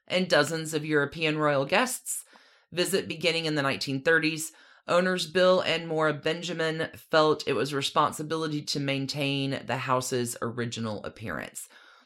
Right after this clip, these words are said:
So these people, this was twenty ten. Maura says, "We've been live-in curators for twenty-nine years."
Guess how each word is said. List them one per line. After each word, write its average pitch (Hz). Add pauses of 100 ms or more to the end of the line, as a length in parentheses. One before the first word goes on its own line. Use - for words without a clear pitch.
So 175
these 240
people, 139
this 151
was 160
twenty 156
ten. 139 (540)
Maura 180
says, 147
"We've 156
been 151
live-in 151
curators 135
for 131
twenty-nine 123
years." 147